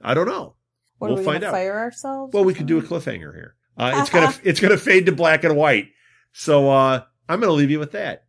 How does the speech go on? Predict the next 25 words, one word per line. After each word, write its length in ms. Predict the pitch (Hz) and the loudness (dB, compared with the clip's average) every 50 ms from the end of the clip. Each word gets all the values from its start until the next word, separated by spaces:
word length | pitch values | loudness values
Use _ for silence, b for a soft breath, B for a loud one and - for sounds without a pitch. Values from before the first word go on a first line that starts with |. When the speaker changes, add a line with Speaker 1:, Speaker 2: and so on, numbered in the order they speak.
| _ _ - | _ _ -4
Speaker 1:
Martha, 200 | 127 135 139 156 | -2 -2 -2 -2
you 40 | 147 | -4
got 80 | 143 151 | -4 -4
any 120 | 151 147 | -4 -4
final 240 | 143 151 151 156 151 | -4 -4 -4 -4 -4
thoughts? 440 | 147 180 185 214 370 - - - _ _ _ _ _ _ _ | -4 -4 -4 -4 -6 -12 -16 -20 _ _ _ _ _ _ _
Speaker 2:
Well, 160 | - 196 202 214 | -10 -8 -6 -4
let's 280 | 226 233 262 262 - - | -2 -2 -4 -4 -6 -6
see. 160 | 220 160 156 | -6 -8 -10
Final 540 | - - - 208 214 226 240 247 247 240 _ - - | -12 -10 -8 -8 -6 -4 -4 -6 -6 -8 _ -18 -12
thoughts. 720 | - 185 170 160 143 - - _ - - - - - _ _ _ _ _ _ _ - | -8 -6 -6 -6 -6 -10 -14 _ -18 -16 -14 -14 -16 _ _ _ _ _ _ _ -8
Um, 800 | - 196 196 190 185 185 180 180 170 170 170 170 160 131 - _ _ _ _ _ _ _ _ _ _ _ _ _ _ _ _ _ _ - - - - | -4 -2 0 0 2 2 0 0 -2 -4 -6 -10 -14 -16 -20 _ _ _ _ _ _ _ _ _ _ _ _ _ _ _ _ _ _ -20 -20 -14 -4
it 220 | 233 247 240 - | -2 -2 -2 0
was, 400 | 233 247 233 233 220 220 - - - _ _ _ - | 2 2 4 4 2 2 0 -2 -2 _ _ _ -2
I 140 | 202 214 233 | 0 0 0
thought 300 | 240 - 254 240 240 269 | 0 -2 0 0 0 0
it 80 | 277 240 | -2 -4
was 160 | 233 208 214 | -4 -4 -4
a 60 | 208 | -6
very 500 | 190 190 196 - 196 196 196 196 202 214 | -8 -8 -8 -6 -6 -6 -4 -6 -6 -6
solid 680 | 208 - - - 196 175 175 170 175 185 196 208 214 | -6 -6 -6 -4 -2 -2 -2 -2 -2 -4 -6 -8 -8
season. 680 | - - - 254 254 254 247 277 277 277 302 311 320 - _ _ _ _ _ | -10 -8 -6 -6 -6 -6 -8 -8 -10 -10 -10 -12 -14 -16 _ _ _ _ _
Speaker 1:
Me 180 | - 110 147 160 | -6 -4 -4 -4
too. 400 | 151 - 156 151 127 127 - - _ - | -4 -6 -10 -8 -8 -10 -12 -14 _ -6
Speaker 2:
I, 300 | - 208 208 214 214 | -2 -2 0 -2 -2